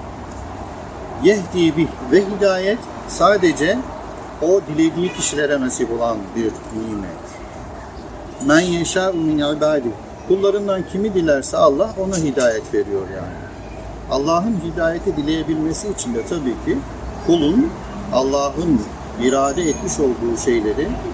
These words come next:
yapabiliyor olması lazım. Yani salih amellerde bulunması lazım ki kul hidayete erebilsin. Aksi takdirde hem şirk içerisinde bocalayıp dururken bir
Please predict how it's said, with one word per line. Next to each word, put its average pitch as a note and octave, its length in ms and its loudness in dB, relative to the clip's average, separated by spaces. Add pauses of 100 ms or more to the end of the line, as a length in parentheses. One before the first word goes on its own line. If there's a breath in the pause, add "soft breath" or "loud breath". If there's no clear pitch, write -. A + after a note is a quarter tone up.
yapabiliyor C3 580 2
olması G#2+ 520 -2
lazım. - 300 -6 (600)
Yani D3 420 4 (380)
salih F3 500 2
amellerde C#3+ 600 2
bulunması C3+ 480 0
lazım C3 320 0
ki D#3+ 240 0
kul F#3+ 120 4 (340)
hidayete D3 540 2
erebilsin. C3 540 0 (840)
Aksi - 280 0
takdirde - 540 0 (640)
hem D4+ 180 2 (760)
şirk - 280 0
içerisinde C3 560 0
bocalayıp B2+ 520 0
dururken B2+ 460 -2
bir - 80 2